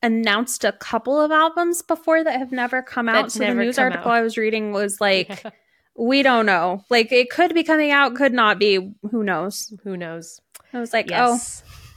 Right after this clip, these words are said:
Speaker 2: Love Lana,
Speaker 1: <laughs> Yeah.
Speaker 2: but that is,
Speaker 1: So we
Speaker 2: if
Speaker 1: might
Speaker 2: she
Speaker 1: be
Speaker 2: did a
Speaker 1: getting
Speaker 2: country
Speaker 1: country
Speaker 2: album,
Speaker 1: Lana.
Speaker 2: Listen, I, now, again, I'm in Nashville now, so now I do feel a little bit of a loyalty to country music I did not feel before. So if country music
Speaker 1: Mm-hmm,
Speaker 2: is having
Speaker 1: mm-hmm.
Speaker 2: its moment, good for country music.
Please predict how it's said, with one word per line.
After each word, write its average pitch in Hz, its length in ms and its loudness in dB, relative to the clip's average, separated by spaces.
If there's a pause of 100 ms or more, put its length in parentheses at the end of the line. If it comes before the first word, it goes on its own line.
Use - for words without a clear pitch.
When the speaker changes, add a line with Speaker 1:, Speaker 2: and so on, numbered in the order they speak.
(280)
Speaker 2:
Love 196 240 -4
Lana, 175 280 2
Speaker 1:
<laughs> 202 200 4
Yeah. 320 80 6 (140)
Speaker 2:
but - 100 -4
that 180 260 0
is, 185 320 -6
Speaker 1:
So 381 160 2
we 370 80 4
Speaker 2:
if 427 300 0
Speaker 1:
might 466 160 4
Speaker 2:
she 320 100 4
Speaker 1:
be 370 40 2
Speaker 2:
did 403 120 2
a 320 40 4
Speaker 1:
getting 294 160 2
Speaker 2:
country 240 140 2
Speaker 1:
country 233 200 2
Speaker 2:
album, 190 440 2
Speaker 1:
Lana. - 240 -8 (640)
Speaker 2:
Listen, 262 380 -2 (100)
I, 320 800 0
now, 285 300 0
again, 269 400 -4
I'm 294 260 -4
in 330 100 -4
Nashville 262 440 -2
now, 180 220 -4
so 190 180 -8
now 220 200 -2
I 262 120 0
do 240 200 -6
feel 247 240 -2
a 214 60 -4
little 220 160 -2
bit 220 120 -4
of 208 60 -2
a 202 60 -4
loyalty 196 400 -2
to 185 80 -12
country 185 320 -10
music 175 220 -10
I 175 80 -6
did 170 80 -10
not 170 200 -10
feel 175 120 -14
before. 202 640 -2 (300)
So - 180 -4
if 233 100 -6
country 254 220 -6
music 262 160 0
Speaker 1:
Mm-hmm, 269 60 -4
Speaker 2:
is 226 60 -6
having 233 200 0
Speaker 1:
mm-hmm. 220 40 -6
Speaker 2:
its 208 120 -12
moment, 214 680 -4
good 220 140 -6
for 226 80 -6
country 190 240 -6
music. - 320 -16